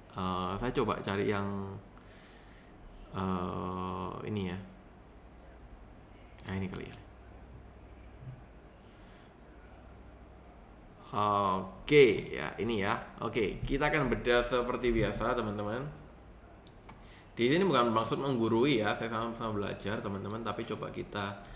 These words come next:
analisa, teman-teman, ya, berdasarkan yang pertama dari elemennya terlebih dahulu.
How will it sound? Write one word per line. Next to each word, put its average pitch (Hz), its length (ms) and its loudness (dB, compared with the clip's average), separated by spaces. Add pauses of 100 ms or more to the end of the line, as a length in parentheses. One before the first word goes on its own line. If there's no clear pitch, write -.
(260)
analisa, 156 640 2
teman-teman, 101 480 -2 (240)
ya, 107 160 -2
berdasarkan 101 560 -2
yang 107 80 -2
pertama 101 640 -2
dari 101 320 -4
elemennya 98 640 -6
terlebih 98 320 -6
dahulu. 113 720 -4